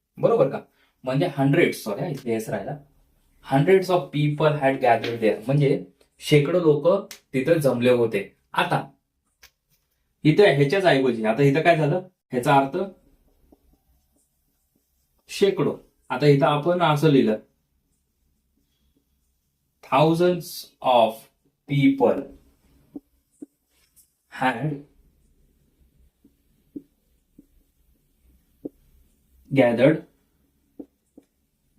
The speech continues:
there, म्हणजे तिकडे हजारो लोक जमले होते.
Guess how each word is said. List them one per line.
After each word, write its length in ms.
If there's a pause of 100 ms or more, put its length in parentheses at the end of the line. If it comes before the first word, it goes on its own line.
there, 340 (560)
म्हणजे 560 (180)
तिकडे 480 (160)
हजारो 540
लोक 300
जमले 380
होते. 420